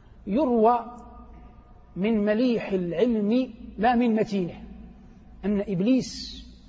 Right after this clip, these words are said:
لما قال فرعون: "أنا ربكم الأعلى"، قال إبليس: "أنا تجبرت على آدم فلقيت ما لقيت،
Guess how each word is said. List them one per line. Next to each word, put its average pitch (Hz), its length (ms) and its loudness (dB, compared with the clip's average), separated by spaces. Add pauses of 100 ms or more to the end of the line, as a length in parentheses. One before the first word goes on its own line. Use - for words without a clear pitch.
(580)
لما 214 300 2
قال 240 360 4
فرعون: 202 480 2 (100)
"أنا 240 260 0
ربكم 202 580 0
الأعلى"، 185 540 -2 (880)
قال 220 240 2
إبليس: 220 840 -4 (160)
"أنا 220 280 2
تجبرت 175 760 -2
على 196 300 0
آدم 190 680 0 (920)
فلقيت 214 680 0
ما 190 180 0
لقيت، 185 480 -6